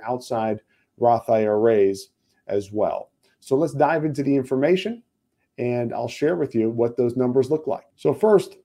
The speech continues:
T S P limits. Now, T S P has two different types of accounts, the traditional account and the Roth account. These limits apply to the combined total between the two. And this is just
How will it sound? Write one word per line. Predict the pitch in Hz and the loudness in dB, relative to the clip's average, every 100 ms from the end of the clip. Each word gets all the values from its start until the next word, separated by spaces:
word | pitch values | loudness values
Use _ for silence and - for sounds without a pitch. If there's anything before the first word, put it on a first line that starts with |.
| _ | _
T | - 196 | 2 4
S | 180 | 4
P | 180 170 | 4 4
limits. | 135 104 - - - _ _ _ _ | 4 2 -4 -16 -20 _ _ _ _
Now, | - 131 127 127 - | -2 2 2 -2 -8
T | - 202 | -2 0
S | 185 | 0
P | - 175 170 | 0 0 2
has | 151 143 | 2 0
two | 139 180 | 0 -2
different | 160 151 135 | 0 -2 -4
types | 139 131 - | -2 -2 -2
of | 120 | -4
accounts, | 117 110 92 - - - _ | -4 -6 -10 -16 -20 -20 _
the | - | -8
traditional | 107 127 151 151 151 | -4 2 2 2 -2
account | 151 160 151 170 - _ _ | -2 -2 -4 -4 -12 _ _
and | 139 | -2
the | 139 | 0
Roth | 131 147 147 131 | 4 2 2 -2
account. | 123 113 85 - 135 _ _ _ | -6 -8 -12 -14 -20 _ _ _
These | 113 131 147 131 | -4 -2 -2 -2
limits | 147 147 139 - _ _ _ _ _ | -2 -2 -4 -10 _ _ _ _ _
apply | 139 - 160 143 147 | -12 -6 -2 0 0
to | 143 131 | 0 -2
the | 131 | -2
combined | 127 - 127 110 127 147 147 143 139 - _ | -4 -8 -6 0 2 2 0 -2 -2 -8 _
total | - 139 135 127 | -2 4 6 6
between | 123 - 131 | 2 0 0
the | 123 | 0
two. | 117 151 117 | 0 2 2
And | 113 | 0
this | 156 | -4
is | 196 156 | -6 -4
just | - 160 156 | -2 -2 -4